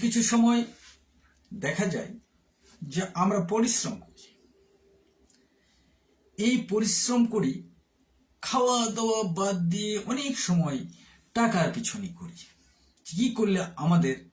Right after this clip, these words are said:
টাকা উপার্জন হবে, টাকা উপার্জন হবে, অনেক অর্থ অর্জন করতে পারবো, কিন্তু তাতে কি হয়? নিজের স্বাস্থ্যের ক্ষতি হয়।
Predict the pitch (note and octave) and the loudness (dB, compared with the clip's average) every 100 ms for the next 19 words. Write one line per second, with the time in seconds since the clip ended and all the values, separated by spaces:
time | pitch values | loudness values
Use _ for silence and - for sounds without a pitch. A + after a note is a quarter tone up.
0 | _ _ _ _ _ _ _ G3 E3+ D3 | _ _ _ _ _ _ _ 0 2 0
1 | B2+ A#2 - A3+ - A#3 A#3+ - F3 E3+ | -2 -4 -4 -10 -8 -6 -6 -4 -2 0
2 | D3+ A#3 B2 A#2 B2 A#2 A2 A#2+ A#2+ - | 0 -4 -4 -4 -4 -6 -4 -8 -8 -14
3 | _ D#3+ F3+ E3+ - - D3 - - C#3+ | _ 0 2 2 -2 -4 -4 -4 -8 -8
4 | C3+ - _ _ A#2+ A#2+ C3 A#2+ - - | -8 -12 _ _ -6 -4 -4 -4 -6 -10
5 | A2+ G2+ G2 - - _ _ _ - C4+ | -10 -8 -8 -10 -14 _ _ _ -2 -2
6 | A#3+ - - _ _ _ _ _ _ _ | -2 -8 -12 _ _ _ _ _ _ _
7 | _ F3 F3 F#3 G3+ G3 C4 - _ _ | _ -4 -4 -4 -2 -2 -4 -12 _ _
8 | _ _ _ _ _ _ _ _ _ _ | _ _ _ _ _ _ _ _ _ _
9 | _ _ A2+ D3 C3 C#3 - - _ _ | _ _ 0 0 2 -2 -4 -14 _ _
10 | _ _ _ _ _ - F#3+ F#3 G3+ - | _ _ _ _ _ -4 -2 -2 -2 -4
11 | G3+ - E3+ - | -8 -14 -16 -16